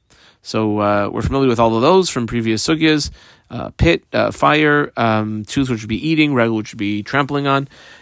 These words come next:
And we'll go over each one and see where the, uh, Torah itself, uh, puts, uh, limitations on the responsibility of the person, uh, responsible. Bor, which underlined dichsiv, the pasuk says,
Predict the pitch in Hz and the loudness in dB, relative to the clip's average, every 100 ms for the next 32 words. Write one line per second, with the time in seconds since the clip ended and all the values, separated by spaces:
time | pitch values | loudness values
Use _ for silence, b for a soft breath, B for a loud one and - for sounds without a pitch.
0 | - 135 151 165 190 180 151 131 135 147 | -2 0 4 4 4 4 2 0 0 0
1 | 139 - 147 147 135 139 139 131 131 131 | 0 0 2 2 4 4 4 0 0 0
2 | 131 127 120 - 156 156 139 117 - - | 2 2 0 2 4 4 2 -2 -6 -4
3 | - 277 147 107 - b b b 139 135 | 2 2 2 -2 -16 b b b -6 -2
4 | 147 131 - 139 139 147 151 147 - 117 | -4 -2 2 2 4 0 0 0 0 -4
5 | 110 120 117 117 117 117 113 - 117 110 | -2 -2 0 0 2 2 0 0 -4 -2
6 | 120 117 110 110 104 113 104 107 107 127 | -2 0 0 -2 0 0 0 -4 -6 -10
7 | b b b 101 87 92 127 147 131 - | b b b -12 -6 -4 -2 -2 -2 -4
8 | 82 117 185 202 185 175 180 180 180 175 | -12 4 6 6 2 0 -2 0 -2 0
9 | 185 - 185 185 175 175 185 180 170 - | 0 2 4 4 2 0 0 0 -2 0
10 | 113 120 | 2 0